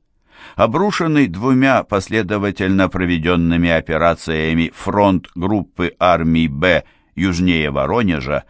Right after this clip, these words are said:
открывал перспективы наступления на запад и выхода в тыл группы армий «Центр» к Днепру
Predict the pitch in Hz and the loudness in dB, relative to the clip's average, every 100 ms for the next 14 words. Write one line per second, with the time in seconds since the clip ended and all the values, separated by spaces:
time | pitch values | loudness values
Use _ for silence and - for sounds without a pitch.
0 | _ _ _ - 92 - 104 101 147 156 | _ _ _ -6 -6 -4 -2 2 2 2
1 | - 113 - 101 - 127 120 101 92 - | -2 -4 -4 -6 -4 -4 -2 -2 -4 -6
2 | 87 85 98 95 85 78 71 76 69 67 | -10 -4 -4 -2 -2 -2 -2 -2 -2 -2
3 | 78 - 110 - _ _ _ _ 92 104 | -2 0 -6 -6 _ _ _ _ -2 2
4 | 190 196 170 151 - - - 156 147 90 | 0 0 -2 -2 -4 -8 0 0 0 -2
5 | 92 120 120 - 117 - 87 90 92 98 | -2 -2 -4 -4 -4 0 2 2 2 0
6 | 92 - 101 98 95 - 95 - _ _ | -2 -2 -2 0 -2 -6 -8 -10 _ _
7 | - 95 98 107 104 - 90 113 139 | -6 -2 2 4 4 0 -2 0 0